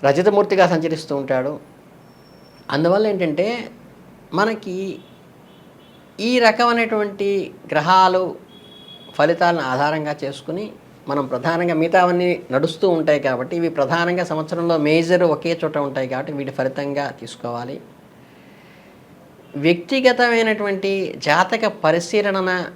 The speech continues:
ఒకసారి వీళ్ళు చూపించుకుంటే మంచిది. ఆదాయ విధాయాలు ఈక్-, ఈక్వల్‌గా ఉన్నప్పటికీ కూడా ఇది కొంచెం సూచన మాత్రంగా చెప్పవలసిన విషయం.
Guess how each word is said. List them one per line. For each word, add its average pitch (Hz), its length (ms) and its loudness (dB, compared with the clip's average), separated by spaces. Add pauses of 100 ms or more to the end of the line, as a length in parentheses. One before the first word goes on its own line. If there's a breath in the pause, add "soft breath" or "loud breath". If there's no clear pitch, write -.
(100)
ఒకసారి 160 380 -4
వీళ్ళు 135 320 -8
చూపించుకుంటే 151 760 -6 (640)
మంచిది. 131 460 -8 (880)
ఆదాయ 165 320 4
విధాయాలు 165 400 2
ఈక్-, 127 240 -6 (400)
ఈక్వల్‌గా 156 400 2
ఉన్నప్పటికీ 139 500 -4
కూడా 143 400 -4 (840)
ఇది 170 120 0
కొంచెం 151 360 -4
సూచన 175 340 -2
మాత్రంగా 156 400 -4
చెప్పవలసిన 131 560 -6
విషయం. - 380 -12